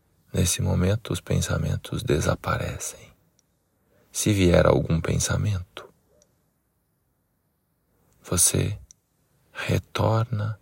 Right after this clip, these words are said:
a atenção à região do abdômen. E, então,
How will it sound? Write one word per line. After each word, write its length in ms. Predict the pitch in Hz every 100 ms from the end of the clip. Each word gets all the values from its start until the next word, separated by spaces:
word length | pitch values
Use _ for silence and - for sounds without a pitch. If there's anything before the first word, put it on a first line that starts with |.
| _ _ _
a 240 | - 87 85
atenção 880 | - 98 95 92 - 107 117 123 - _ _ _ - -
à 140 | -
região 640 | - - 92 90 92 90 -
do 100 | -
abdômen. 720 | - - - - - - _ _ _ _ _ _ _ _ _ _ _ _ _ _ _ _ _ _ _ _
E, 320 | - 92 107 117 - _ _ _ _ _ _ -
então, 520 | 87 85 - 50